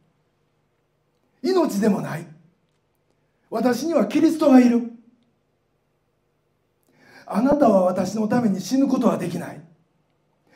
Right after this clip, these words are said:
イエスは私のために死んだ」って。主の晩餐は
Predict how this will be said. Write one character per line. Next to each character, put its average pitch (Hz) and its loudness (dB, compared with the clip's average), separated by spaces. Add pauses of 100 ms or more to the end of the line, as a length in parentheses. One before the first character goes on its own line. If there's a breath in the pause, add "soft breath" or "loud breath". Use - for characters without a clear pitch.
(160 soft breath)
イ 302 -6
エ 359 4
ス 240 -4
は 190 0
私 254 0
の 285 2
た 311 2
め 240 0
に 151 -8 (160 loud breath)
死 - 0
ん 240 4
だ」 185 -4 (140)
っ - -20
て。 - -20 (3750)
主 - -20
の 254 -8
晩 170 -16
餐 175 -20
は - -20